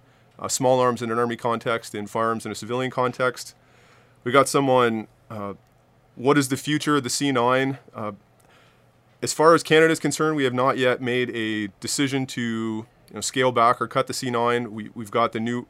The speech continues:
fairly new models in now with the, the green furniture. However, it, it is definitely, uh, a thing worldwide that they seem to be getting away from the C nine based platform. Other countries call it different things.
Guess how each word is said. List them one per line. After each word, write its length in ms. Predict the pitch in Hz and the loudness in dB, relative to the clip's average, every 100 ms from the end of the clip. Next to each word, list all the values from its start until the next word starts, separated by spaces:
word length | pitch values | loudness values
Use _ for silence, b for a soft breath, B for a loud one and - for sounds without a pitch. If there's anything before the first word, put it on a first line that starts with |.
| _ | _
fairly 480 | - - 165 170 135 | -20 -2 2 4 2
new 120 | 131 | 2
models 380 | 120 117 117 110 | 2 2 0 -4
in 140 | 117 | -4
now 340 | 107 110 113 113 | -2 0 -2 -4
with 100 | 113 | -10
the, 100 | 113 | -12
the 160 | - 113 | -10 -8
green 220 | 117 120 | -6 -6
furniture. 540 | - 117 113 117 113 b b b b b b _ _ _ _ _ _ | -4 -6 -4 -4 -6 b b b b b b _ _ _ _ _ _
However, 420 | 139 165 147 147 | 6 8 8 4
it, 260 | 135 135 - | 2 -2 -4
it 100 | 135 | 0
is 220 | 147 135 | 0 0
definitely, 720 | 131 139 139 127 127 123 120 - - _ | 2 2 2 -2 -2 -2 -4 -8 -20 _
uh, 260 | 110 107 - _ | -10 -10 -10 _
a 80 | 139 | -8
thing 420 | - 151 143 127 | 0 4 4 2
worldwide 520 | 123 127 113 117 147 | 0 0 2 2 2
that 100 | 156 | 0
they 80 | 117 | -6
seem 220 | - 135 | -4 -4
to 80 | 127 | -4
be 180 | 117 113 | -6 -6
getting 300 | 101 120 123 | 0 0 0
away 380 | 107 107 113 117 | -2 -2 -2 -4
from 460 | - 113 110 107 | -4 -4 -4 -8
the 80 | - | -10
C 180 | - 123 | -8 -2
nine 240 | 117 113 | 0 -2
based 220 | 110 107 - | -2 -8 -2
platform. 500 | 113 113 123 123 117 | -2 0 -4 -4 -4
Other 180 | 110 | -8
countries 380 | 110 117 - 107 | -6 -8 -8 -10
call 220 | - 110 | -4 -4
it 80 | 110 | -4
different 280 | 117 110 107 | -8 -10 -6
things. 380 | 123 131 135 | -4 -4 -6